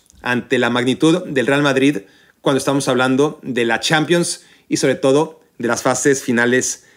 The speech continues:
de la Champions. Analizando un poco el partido, vayámonos al gol. Es la reflexión número cinco ya. El gol del Real Madrid, ¿no? En un partido en el que dominaba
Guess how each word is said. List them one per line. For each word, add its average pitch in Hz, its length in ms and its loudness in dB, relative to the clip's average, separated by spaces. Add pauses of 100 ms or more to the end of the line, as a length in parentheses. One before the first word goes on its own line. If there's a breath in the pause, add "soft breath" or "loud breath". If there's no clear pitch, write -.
(160 soft breath)
de 117 140 -2
la 117 120 0
Champions. 110 580 -2 (300)
Analizando 180 340 4
un 190 60 2
poco 220 140 2
el 208 80 0
partido, 208 560 2
vayámonos 196 440 2
al 170 120 4
gol. 190 360 2 (280)
Es 139 200 0
la 151 120 2
reflexión 135 380 -2
número 156 260 2
cinco 214 420 2
ya. 196 320 -2 (100)
El 147 160 2
gol 185 380 2
del 190 400 2 (400)
Real 165 280 2
Madrid, 147 340 4
¿no? 156 120 2
En 185 100 4
un 165 120 2
partido 170 580 2
en 139 240 -2
el 120 160 -4
que 127 120 -2
dominaba 143 560 0